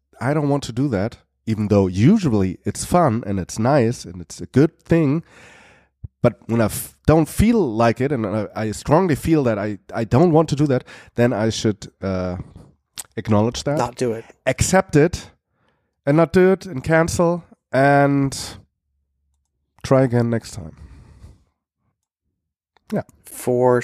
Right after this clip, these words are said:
Speaker 2: sure. One hundred percent.
Speaker 1: Were there things we wanted to talk about?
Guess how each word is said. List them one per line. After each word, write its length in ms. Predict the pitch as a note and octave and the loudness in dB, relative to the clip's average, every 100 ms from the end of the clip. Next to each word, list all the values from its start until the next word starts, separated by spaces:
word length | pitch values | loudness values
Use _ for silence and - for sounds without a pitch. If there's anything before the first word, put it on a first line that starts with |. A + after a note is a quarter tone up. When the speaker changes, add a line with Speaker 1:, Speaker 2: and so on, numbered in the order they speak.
| - | -4
Speaker 2:
sure. 480 | - A2 G2 G#2 A2 _ _ _ _ _ _ _ _ _ _ _ _ _ _ _ _ - | -6 -4 -4 -8 -16 _ _ _ _ _ _ _ _ _ _ _ _ _ _ _ _ -2
One 180 | B2+ A#2+ | -2 0
hundred 160 | A#2 | -2
percent. 380 | B2 - A2 G2+ _ _ _ _ _ _ _ _ _ _ _ _ _ _ _ _ _ _ _ | -4 -2 -2 -4 _ _ _ _ _ _ _ _ _ _ _ _ _ _ _ _ _ _ _
Speaker 1:
Were 200 | A2 C3+ | 4 6
there 160 | D3+ D#3 | 6 2
things 340 | - D3 - | 2 0 2
we 80 | C3 | 2
wanted 280 | B2 B2 A#2 | 2 0 -2
to 80 | - | 0
talk 240 | B2 A2 | 2 2
about? 200 | F2+ F#2 | 0 -4